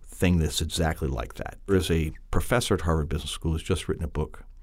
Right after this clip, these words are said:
called, uh, The Age of Surveillance Capitalism. Her name is Shoshana Zuboff. And she makes the point that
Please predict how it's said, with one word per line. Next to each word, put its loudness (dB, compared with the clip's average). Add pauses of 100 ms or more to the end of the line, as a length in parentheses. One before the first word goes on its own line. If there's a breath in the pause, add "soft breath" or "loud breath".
(320 soft breath)
called, -2
uh, -2
The -4
Age 2
of -2
Surveillance -2
Capitalism. -6
Her 0
name 4
is -4
Shoshana 0
Zuboff. -6 (680 loud breath)
And 6
she 6
makes 4
the -4
point 0
that 0